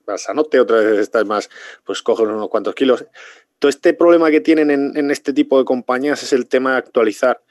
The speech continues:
precisamente tu avatar en línea, además de otros variados, como por ejemplo,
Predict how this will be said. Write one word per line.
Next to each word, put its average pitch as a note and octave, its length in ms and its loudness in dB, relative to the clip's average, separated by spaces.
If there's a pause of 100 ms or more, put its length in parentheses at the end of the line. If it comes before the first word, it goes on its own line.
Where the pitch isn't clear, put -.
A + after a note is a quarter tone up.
(600)
precisamente A#2 480 -2
tu B2+ 80 0
avatar A2 500 0 (320)
en A2 180 0
línea, A#2 380 -4 (640)
además G#2 340 0
de A#2 80 0
otros A#2 320 2
variados, A#2 400 2
como G#2+ 240 -2
por G#2 140 -6
ejemplo, A2+ 440 -2